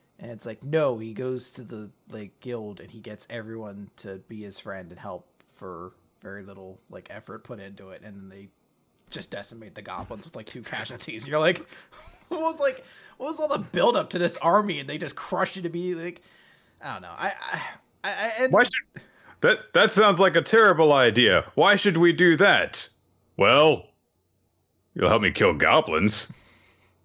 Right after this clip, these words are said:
Speaker 2: You had me at killing goblins, Goblin Slayer. <laughs>
Speaker 1: I, I wish I could give more of these, and I, I don't, I don't think less of anyone who does enjoy this series, 'cause I think there's a lot of people who dig it, and that's fine.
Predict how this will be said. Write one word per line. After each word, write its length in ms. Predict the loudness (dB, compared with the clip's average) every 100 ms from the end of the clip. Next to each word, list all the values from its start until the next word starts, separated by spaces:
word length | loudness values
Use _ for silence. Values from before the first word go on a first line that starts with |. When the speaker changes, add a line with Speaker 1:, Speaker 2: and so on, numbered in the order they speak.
| _ _ _ _ _ _ _ _ _
Speaker 2:
You 100 | 2
had 160 | 4 4
me 80 | 4
at 120 | 2
killing 360 | 0 2 2 2
goblins, 520 | 2 2 2 0 2
Goblin 360 | 2 2 2 2
Slayer. 440 | 4 6 6 4
<laughs> 1600 | 2 0 -2 -6 -8 -4 -2 -2 -4 -6 -6 -6 -8 _ -14 -8
Speaker 1:
I, 240 | -2 -2 0
I 100 | -2
wish 220 | -4 -4
I 80 | -4
could 180 | -4 -4
give 200 | -6 -6
more 200 | -6 -6
of 100 | -8
these, 120 | -12 -8
and 140 | -4
I, 120 | -4 -2
I 60 |
don't, 220 | -4 -4 -8 -10
I 80 | -6
don't 280 | -4 -6 -12 _ _ _ _ _
think 240 | -8 -8 -14
less 360 | -10 -8 -8 -10
of 60 |
anyone 680 | -12 -12 -12 -10 -10 -12 -14 -18
who 280 | -16 -16 -16 -20 -14
does 380 | -10 -10 -12 -16
enjoy 340 | -16 -14 -14
this 160 | -14 -16
series, 280 | -16 -16 -12
'cause 120 | -10
I 40 |
think 120 | -8 -6
there's 160 | -6
a 40 | -4
lot 100 | -6
of 60 |
people 220 | -6 -8 -8
who 60 |
dig 260 | -8 -8 -8
it, 180 | -8 -10
and 180 | -12 -12
that's 200 | -12 -14
fine. 260 | -20 -20